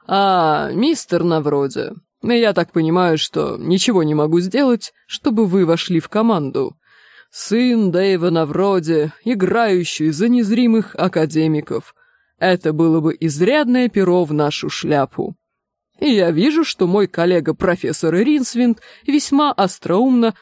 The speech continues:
воткнул в свою шляпу белое». «Сэр, вы же знаете, что я в безвыходном положении»,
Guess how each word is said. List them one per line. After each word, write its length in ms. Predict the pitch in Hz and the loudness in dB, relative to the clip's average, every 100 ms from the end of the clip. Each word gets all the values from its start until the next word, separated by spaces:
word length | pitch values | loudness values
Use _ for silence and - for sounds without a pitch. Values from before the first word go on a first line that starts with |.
| _ | _
воткнул 580 | - 262 285 - 262 277 | -4 -2 -2 0 2 0
в 100 | 240 | -2
свою 360 | - 196 196 175 | -4 0 2 0
шляпу 520 | - 196 226 - 262 | 0 0 0 -2 -6
белое». 560 | 175 165 160 139 151 - - _ _ _ _ _ _ _ _ - | -4 0 0 -2 -4 -8 -14 _ _ _ _ _ _ _ _ -14
«Сэр, 380 | - 190 156 | -2 0 2
вы 120 | 160 226 | 2 0
же 120 | 208 | 0
знаете, 460 | 180 226 220 180 | 0 2 2 -2
что 200 | 143 - | -4 -6
я 180 | 170 190 | -2 0
в 40 | 160 | 0
безвыходном 600 | 165 165 208 185 151 160 | -2 0 0 -2 -2 -4
положении», 800 | 170 175 175 175 180 156 - | 0 0 0 0 0 -2 -6